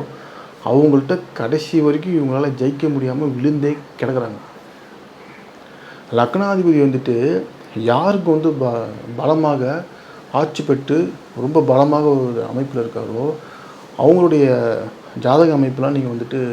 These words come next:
பார்த்தீங்கன்னா, அவங்க வந்து எப்பயுமே ஒரு பாதுகாப்பு, புகலிடத்தோடு விட்டு வெளியில வராம,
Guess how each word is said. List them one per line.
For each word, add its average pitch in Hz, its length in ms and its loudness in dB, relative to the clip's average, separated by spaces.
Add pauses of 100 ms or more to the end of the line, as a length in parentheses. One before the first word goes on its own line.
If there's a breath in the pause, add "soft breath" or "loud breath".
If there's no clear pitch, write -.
(540)
பார்த்தீங்கன்னா, 113 460 -6 (840 loud breath)
அவங்க 156 300 4
வந்து 170 560 6
எப்பயுமே 151 520 4
ஒரு 156 140 4
பாதுகாப்பு, 139 600 4
புகலிடத்தோடு 135 680 4
விட்டு 127 280 2
வெளியில 139 340 2
வராம, 123 420 -2